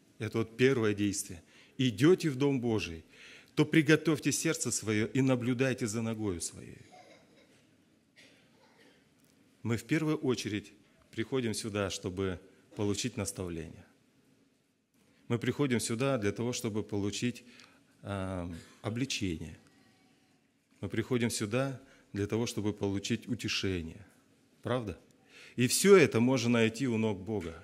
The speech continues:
Иисуса Христа. И все это Он дает просто.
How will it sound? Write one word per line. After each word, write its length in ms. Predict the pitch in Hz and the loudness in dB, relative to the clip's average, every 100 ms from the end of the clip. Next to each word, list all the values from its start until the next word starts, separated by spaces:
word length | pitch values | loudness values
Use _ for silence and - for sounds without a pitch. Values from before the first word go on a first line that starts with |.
| - | -8
Иисуса 480 | 107 101 - 127 113 | -6 -4 -4 -8 -8
Христа. 520 | 104 101 - 82 80 _ _ _ _ _ _ _ _ _ _ _ _ | -8 -8 -8 -12 -16 _ _ _ _ _ _ _ _ _ _ _ _
И 100 | 135 | -2
все 280 | 131 - 202 | 0 8 8
это 240 | 180 160 165 | 8 4 4
Он 140 | 151 | 6
дает 380 | 147 170 165 - | 8 8 4 2
просто. 520 | 185 185 - - | 4 4 2 -8